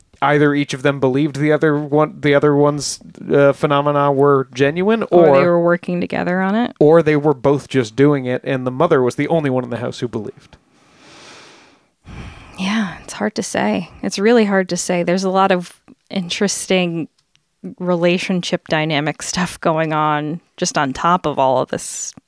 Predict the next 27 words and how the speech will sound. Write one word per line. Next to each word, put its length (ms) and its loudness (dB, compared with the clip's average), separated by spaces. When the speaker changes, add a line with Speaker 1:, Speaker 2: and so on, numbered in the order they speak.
Speaker 2:
weirdness. 760 -4
Speaker 1:
Yeah, 200 2
I, 180 0
I 120 4
think 240 -2
I, 260 0
I'm 380 0
relatively 680 4
sure 420 0
from 260 -10
what 160 2
you've 220 -4
told 280 0
me 220 -10
that 180 0
some 380 0
of 160 0
these 500 -2
voices 720 0
were 680 2
the 180 0
daughter 420 2
talking 500 -4
into 240 -8
her 160 -6
hand. 380 -16
Speaker 2:
Mm-hmm. 320 -2